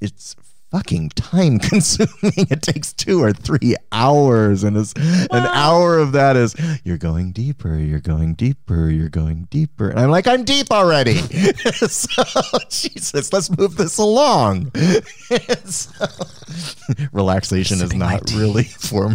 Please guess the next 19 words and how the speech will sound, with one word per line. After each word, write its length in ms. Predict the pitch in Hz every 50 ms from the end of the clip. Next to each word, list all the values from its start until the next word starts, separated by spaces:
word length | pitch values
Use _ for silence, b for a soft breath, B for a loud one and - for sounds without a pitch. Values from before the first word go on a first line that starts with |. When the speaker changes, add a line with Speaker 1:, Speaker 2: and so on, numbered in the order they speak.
| 104
Speaker 1:
me. 140 | 147 - - -
Speaker 2:
Yeah, 200 | 139 160 156 131 120
no, 140 | 123 131 123
seriously. 560 | 214 - - 156 156 180 196 - - 135 151 -
Speaker 1:
<laughs> 920 | - - 165 - - - - - - 175 185 185 175 165 165 165 175 180 170
So 220 | 156 - 170 170
he, 60 | 269 -
Speaker 2:
But 460 | 139 110 107 120 156 214 233 - -
Speaker 1:
he 360 | 131 117 117 151 156 180 196
was 240 | 185 180 170 143 123
like, 200 | 123 117 117 98
"Well, 1000 | - 120 120 120 117 113 107 107 104 104 101 101 98 98 95 95 95 95 95 98
have 180 | 95 101 101 92
you 80 | 98
ever 120 | 95 90 92
done 160 | 85 90 87
it 140 | 85 85 85
in 100 | 85 85
person?" 640 | - 147 196 226 233 - - 95 - - - - -